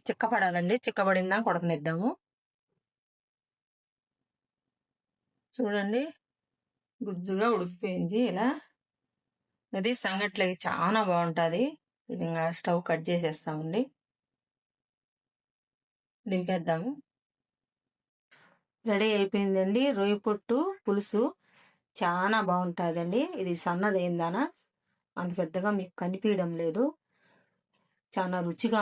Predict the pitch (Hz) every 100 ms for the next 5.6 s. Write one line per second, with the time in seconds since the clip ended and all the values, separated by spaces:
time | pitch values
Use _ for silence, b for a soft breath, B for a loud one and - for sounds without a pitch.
0 | 175 175 175 165 214 254 190 190 202 208
1 | 190 185 - 175 175 226 240 185 196 202
2 | 196 180 175 175 180 196 - - 190 220
3 | 202 180 175 175 175 240 311 _ _ _
4 | b b b b b - 185 175 196 208
5 | 202 190 185 185 185